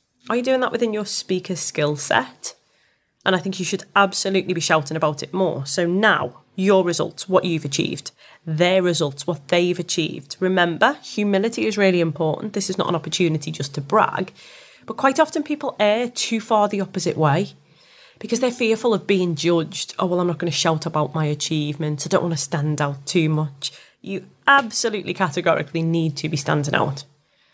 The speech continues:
Because in your market, your niche, whatever that is, you will have competition. And I'm sure you would like people to come to you, you to be the go-to person,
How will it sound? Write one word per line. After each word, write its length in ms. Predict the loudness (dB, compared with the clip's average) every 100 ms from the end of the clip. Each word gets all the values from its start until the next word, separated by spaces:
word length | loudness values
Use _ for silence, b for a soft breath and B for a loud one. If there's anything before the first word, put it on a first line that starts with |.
| _
Because 220 | -4 -2 0
in 140 | -2
your 200 | 0 2
market, 480 | 4 4 2 -2 0
your 180 | 0 0
niche, 380 | -2 -4 -6
whatever 520 | -4 -4 0 -2 -2 0
that 200 | 0 0
is, 340 | -2 -2 -6 -6
you 320 | -2 -2 0
will 200 | 0 0
have 200 | -2 0
competition. 720 | -2 -2 -4 -2 0 0 -2 b b b b b b b _ 0
And 80 | 2
I'm 80 | 4
sure 100 | 2
you 140 | 2
would 120 | 0 0
like 360 | 0 -2 -8
people 220 | -8 -6
to 80 | -4
come 200 | -2 -2
to 140 | -2 0
you, 220 | 0 0 0
you 180 | -2 -2
to 120 | -2
be 60 | -4
the 80 | 0
go-to 460 | 0 -2 -2 -4
person, 560 | -2 -2 0 -2 -2